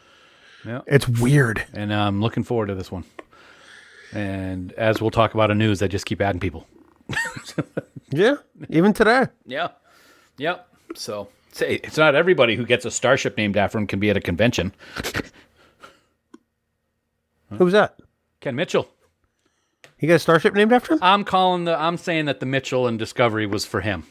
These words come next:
Speaker 1: Even though they may say it differently, I'm going with that.
Speaker 2: I don't even remember the Mitchell. That tells you how much I, I retained.
Speaker 1: There you go. See? Well, you're welcome. So, yeah, I, I was actually ac-, actually able to teach you something today, and I'm proud of that,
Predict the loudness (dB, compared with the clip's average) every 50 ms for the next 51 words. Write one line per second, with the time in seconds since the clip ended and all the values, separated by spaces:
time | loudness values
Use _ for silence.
0 | _ _ -2 0 0 4 6 6 6 6 6 6 4 2 4 2 2 2 2 0
1 | 0 0 -2 -2 -2 -4 -8 -6 -4 -4 -4 -4 -4 -4 -4 -4 -4 -6 -8 -8
2 | -8 -10 -10 -10 -12 -14 _ _ _ _ _ _ 2 4 6 6 6 6 4 4
3 | 4 4 4 6 4 4 4 4 2 2 2 0 0 -2 -4 -4 -4 -4 -8 -2
4 | 0 0 0 2 2 0 0 0 -2 -2 -2 -2 -4 -2 -2 -2 -2 -2 -6 -8
5 | -12 _ _ _ _ _ -4 -2 0 0 0 0 0 0 0 -2 -4 -10 _ _
6 | -18 -16 -14 -10 -10 -10 -10 -12 _ _ _ _ _ _ _ -20 -20 -10 -10 -10
7 | -10 -6 -4 -4 -2 2 6 6 6 6 4 2 0 -2 -8 -8 -4 -2 -2 0
8 | 2 2 2 4 4 4 6 6 6 4 2 2 2 -2 -2 -2 -2 -4 -8 -8
9 | -10 _ _ _ -6 -6 -6 -6 -4 -2 -2 -2 -2 0 0 0 0 -2 -4 -8
10 | -14 _ _ -14 -12 -12 -10 -6 -6 -6 -2 0 0 -2 0 -2 -6 -8 -6 -4
11 | -4 -2 0 -2 -2 -4 -6 -12 -18 -18 -10 -2 0 2 4 4 2 0 -2 -2
12 | 2 2 4 4 4 4 2 2 0 -6